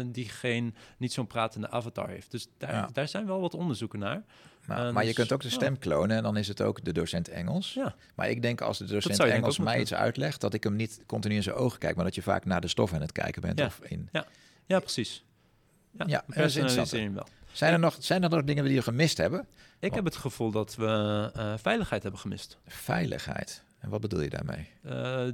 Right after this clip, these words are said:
Speaker 1: data, privacy, dat soort zaken.
Speaker 2: Oh ja.
Speaker 1: Jouw favoriete onderwerp, toch?
Speaker 2: <laughs> Nee, ja, volgens mij is,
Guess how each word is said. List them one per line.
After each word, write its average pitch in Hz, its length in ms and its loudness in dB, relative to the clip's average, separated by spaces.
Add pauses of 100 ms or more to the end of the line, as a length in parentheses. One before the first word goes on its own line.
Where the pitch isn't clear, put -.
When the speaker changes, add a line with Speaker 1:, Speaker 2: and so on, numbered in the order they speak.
(100)
Speaker 1:
data, 143 840 2
privacy, 127 1120 2
dat 117 180 -4
soort - 180 -10
zaken. - 440 -4
Speaker 2:
Oh 180 240 0
ja. - 200 -4 (760)
Speaker 1:
Jouw 127 200 4
favoriete 143 400 2
onderwerp, 123 320 6
toch? 269 220 8 (440)
Speaker 2:
<laughs> - 240 2 (840)
Nee, 87 200 4
ja, 95 160 8
volgens 110 220 0
mij 117 200 4 (260)
is, - 220 0